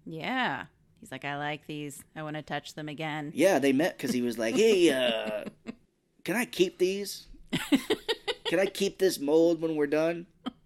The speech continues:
Speaker 2: She's like, "Ooh, I like this guy."
Speaker 1: "You like my boobs. That's great."
Speaker 2: I guess. I don't know how you turn, he, he's the biggest stud in the world. He converted a perv moment to being a husband, I guess.
Speaker 1: Yeah.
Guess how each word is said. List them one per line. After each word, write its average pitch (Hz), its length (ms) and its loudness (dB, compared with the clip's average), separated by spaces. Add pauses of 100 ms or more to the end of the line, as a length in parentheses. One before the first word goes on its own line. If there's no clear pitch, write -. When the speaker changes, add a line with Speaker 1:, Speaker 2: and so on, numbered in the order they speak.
(600)
Speaker 2:
She's 120 340 -6
like, 113 120 -18 (120)
"Ooh, 156 640 -4
I 247 120 -6
like 247 320 -4
this - 200 -4
guy." 113 360 -2
Speaker 1:
"You 175 260 -6
like 214 360 -10
my 190 240 -8
boobs. 220 520 -6
That's 254 320 -8
great." 247 440 -4
Speaker 2:
I 135 140 2
guess. 135 440 4
I 143 100 2
don't 156 80 0
know 135 80 -2
how 143 140 -6
you 139 160 -2
turn, 151 360 -8
he, 175 280 -6 (340)
he's 139 280 -2
the 139 100 -4
biggest 160 300 4
stud 175 200 2
in 165 60 -6
the 156 80 -2
world. 170 240 -2
He 156 80 -4
converted 131 500 0
a 110 60 0
perv 156 580 -4
moment 147 480 -4
to 117 240 -6 (100)
being 131 240 -2
a 123 60 -4
husband, 143 400 -6
I 113 60 -4
guess. - 440 -10
Speaker 1:
Yeah. 349 200 -4